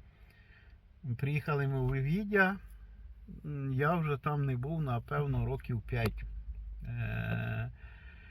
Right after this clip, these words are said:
тобто місцевість яка? Е, скошене поле пшениці, стерня передіскована,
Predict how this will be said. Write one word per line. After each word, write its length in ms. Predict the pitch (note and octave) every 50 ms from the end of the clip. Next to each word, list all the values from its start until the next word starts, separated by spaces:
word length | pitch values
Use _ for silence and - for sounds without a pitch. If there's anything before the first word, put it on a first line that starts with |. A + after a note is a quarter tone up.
| - - - - - - - - - - - - - - - - - - - - - - - - - - -
тобто 360 | E3+ F#3 F3+ - - F3+ D#3
місцевість 680 | D#3 D3+ C3+ - - G3 G3+ G3 F#3 E3+ - - -
яка? 460 | D#3+ D#3+ D3+ - - A#2 A2 G#2 F#2 - - - - - - - - - - - - - - - - - - - - - - - - - - - - A#2+
Е, 460 | A#2 A#2+ A#2+ A#2+ A#2+ B2 B2 A#2 A#2 A2+
скошене 920 | - - - - - - - - - D#3+ F#3+ - - F3+ D#3+ D3 C3 A#2+
поле 400 | - - D3+ D3 C#3+ C3+ B2 A2+
пшениці, 680 | - - - C3 B2 A2 G2+ G2 G2+ G#2+ - - E3+ E3+
стерня 640 | - - - F3 E3 E3+ E3+ E3+ F3 F3 F#3 F#3 - -
передіскована, 1000 | F3+ F3 F3+ E3+ E3+ F3+ E3+ - - - F3 F3 F3 F3+ F3+ F#3 F3+ F#3 F#3